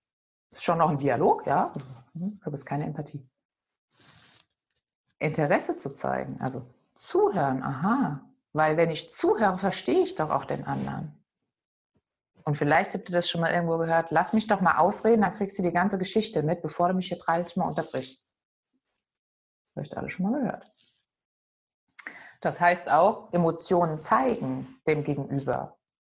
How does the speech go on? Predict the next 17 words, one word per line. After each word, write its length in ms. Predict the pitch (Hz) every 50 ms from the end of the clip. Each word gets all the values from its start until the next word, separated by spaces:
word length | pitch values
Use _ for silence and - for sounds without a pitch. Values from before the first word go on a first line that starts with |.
| _ _ _ _ _ _ -
Weil 120 | 165 165
dieser, 380 | 170 196 185 190 196 196 185 185 - - - _ _ - _ _ _ -
dieser 160 | 190 180 196 180
Bereich, 760 | 185 175 165 160 147 156 175 220 320 - - - - - _ _ _ _ _ _ _ _ _ _ _ _ _ _ _ _ -
empathisches 840 | 180 175 175 - - 175 175 185 180 - 170 - - 151 - - 165
Handeln, 560 | 156 156 156 160 190 208 240 - - - - _ _ _ _ _ _ _ _ _ _ _ _ _ _ _ _ _ _ _ _ - -
den 120 | 185 185 190
willst 200 | 208 202 - -
du 40 |
ja 120 | 240 233 214
wachsen 340 | 175 143 - - - 143 131
lassen. 240 | 135 131 - -
Das 160 | 147 147 - 190
heißt, 460 | 214 254 240 240 269 269 - - - - - - - - - - - - - _ _ _ _ _ _ _ _ _ _ -
du 600 | 185 175 175 175 175 175 170 170 170 - _ _ _ _ _ _ _ _ _ _ -
hörst 280 | 175 175 170 170 -
zu, 260 | - 131 135 143 -